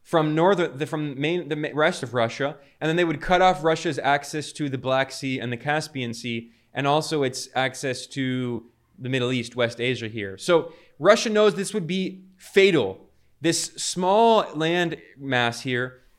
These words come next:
between Ukraine and Kazakhstan, that's exactly where Nazi Germany invaded the former Soviet Union. And the strategy was to cut off Russia, and then they could cut off the supply lines to Russia,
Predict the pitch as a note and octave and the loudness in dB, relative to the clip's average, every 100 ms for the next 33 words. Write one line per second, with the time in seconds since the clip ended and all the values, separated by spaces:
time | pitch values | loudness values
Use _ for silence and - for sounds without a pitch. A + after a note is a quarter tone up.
0 | _ D#3+ D#3 E3+ E3+ E3 E3 - C#3+ F#3 | _ -6 -2 0 2 0 -4 -10 -6 -6
1 | D#3 G3 F#3+ F#3 C#3+ - D#3+ D#3 - C#3 | -2 0 0 -2 -4 0 0 0 -6 -4
2 | A#2+ A#2 - _ - F3+ A3 A3+ D#3+ E3+ | -4 -6 -12 _ 4 4 6 0 0 4
3 | F#3+ F#3+ F3+ E3 D3 E3 F3 D#3+ D3 - | 4 2 -2 0 2 4 4 2 0 -12
4 | - D3 E3 E3+ D#3 C#3 F3 D#3+ C#3+ C3+ | -4 0 0 -2 -4 0 0 0 -2 -4
5 | C3+ C#3 D#3 C#3 B2 - C#3 B2+ B2 C3 | -2 -2 0 -2 -6 -6 -4 -4 -4 -6
6 | A2+ A#2 D#3 F#3 G#2+ G2 _ _ _ D3 | -6 -4 -2 -2 -4 -8 _ _ _ -4
7 | D#3 D3+ F3 F#3+ F#3 F#3 E3+ E3 E3 - | -4 2 4 4 2 0 2 2 -4 -2
8 | E3 E3 F3 E3+ C#3 C3 - C#3+ D3 - | 0 4 2 2 0 0 0 -4 -6 -16
9 | _ - D#3 D#3+ D#3 D3 D3 D3+ B2+ - | _ -8 -4 -2 0 0 0 -4 -6 -2
10 | D3 C#3+ C#3+ - - C#3+ D3 D3+ D3 C#3+ | 2 2 0 -10 -2 4 4 2 0 -2
11 | C#3 D3 C3 B2 - C#3+ | -4 -4 0 -2 0 -4